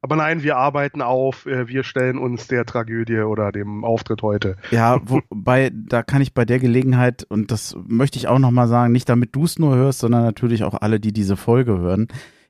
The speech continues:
Speaker 2: Ich bin heute natürlich abgehetzt. Also ich bin ganz schlecht vorbereitet für diese Folge, weil für mich jetzt die Wahl gewesen wäre, entweder wir nehmen gar nicht auf oder wenn, dann jetzt schnell. Ich bin jetzt, glaub ich, ich,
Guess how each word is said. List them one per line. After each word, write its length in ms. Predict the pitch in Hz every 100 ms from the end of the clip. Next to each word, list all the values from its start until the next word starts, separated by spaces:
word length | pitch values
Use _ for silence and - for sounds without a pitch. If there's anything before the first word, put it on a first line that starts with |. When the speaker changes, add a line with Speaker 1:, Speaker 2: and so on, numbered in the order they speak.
| -
Speaker 2:
Ich 180 | 131 -
bin 220 | 147 127
heute 260 | 131 131
natürlich 580 | 123 117 - 123 117 - 110
abgehetzt. 760 | - 110 92 85 - - -
Also 260 | - 101 110
ich 180 | 110 -
bin 180 | 123
ganz 240 | 120 127 139
schlecht 280 | - 120 -
vorbereitet 560 | 131 123 98 98 95
für 120 | - 95
diese 220 | 95 90
Folge, 420 | - 98 101 113 - - _ _
weil 160 | - 113
für 160 | - 117
mich 180 | 117
jetzt 300 | 127 113 -
die 100 | 113
Wahl 220 | 107 113 117
gewesen 400 | 107 117 107 110
wäre, 200 | 113 113
entweder 300 | 107 113 101
wir 80 |
nehmen 160 | 104 104
gar 220 | 104 113
nicht 160 | 127 104
auf 340 | 92 135 - _ _ _ -
oder 220 | 127 127
wenn, 240 | 123 131 127
dann 160 | 123
jetzt 320 | 113 123 - -
schnell. 500 | 113 110 123 127 120
Ich 140 | -
bin 140 | - 120
jetzt, 240 | 117 -
glaub 180 | 107 101
ich, 200 | 104 -
ich, 160 | 104